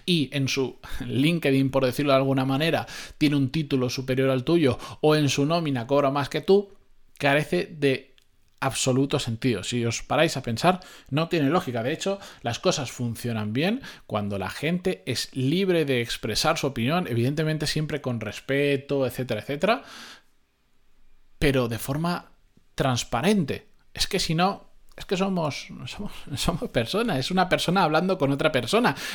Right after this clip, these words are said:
De hecho, si lo sacas de contexto, si lo sacas del entorno laboral, imagínate, esas mismas dos personas se conocen fuera. Imagínate que son dos personas que trabajan en la misma empresa y de hecho una es jefe de la otra, típica super multinacional muy grande que son tantos que no se conocen.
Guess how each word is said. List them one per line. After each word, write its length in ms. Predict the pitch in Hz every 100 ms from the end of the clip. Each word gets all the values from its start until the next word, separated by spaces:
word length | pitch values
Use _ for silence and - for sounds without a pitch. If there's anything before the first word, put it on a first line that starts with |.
| 156
De 120 | 143
hecho, 200 | 151 196 - -
si 140 | -
lo 120 | 143 139
sacas 360 | 185 202 214
de 120 | 202
contexto, 720 | 190 160 143 190 190 - 226 - -
si 160 | - 139
lo 100 | 135
sacas 340 | - 180 202
del 120 | 190 180
entorno 340 | 170 170 170
laboral, 480 | 170 170 147 123 117
imagínate, 480 | 123 123 170 170 139
esas 240 | 135 123
mismas 320 | 175 180 180
dos 140 | 185 175
personas 400 | 170 - 113 -
se 140 | 123
conocen 440 | 123 139 160 175 156
fuera. 460 | 131 113 98 - - - -
Imagínate 440 | 143 220 240 233
que 80 | 196
son 200 | 180 147
dos 180 | 202 -
personas 520 | 202 202 233 269 269 - -
que 100 | 165
trabajan 460 | 160 160 160 135 127
en 120 | 139
la 100 | 139
misma 260 | 175 202 208
empresa 340 | 185 214 208
y 40 |
de 80 | 170
hecho 240 | 160 - -
una 380 | 202 240 302 -
es 220 | 185 -
jefe 500 | - 180 185 214 226 160
de 160 | 143
la 120 | 131 151
otra, 380 | 151 - -
típica 360 | - 135 143 135
super 340 | - 131 120
multinacional 800 | 127 120 123 120 - 123 147 143
muy 180 | 135 123
grande 300 | 151 180 190
que 80 | 190
son 180 | 127 127
tantos 280 | 156 175
que 100 | -
no 80 | 120
se 120 | 117
conocen. 500 | 120 117 104 - 120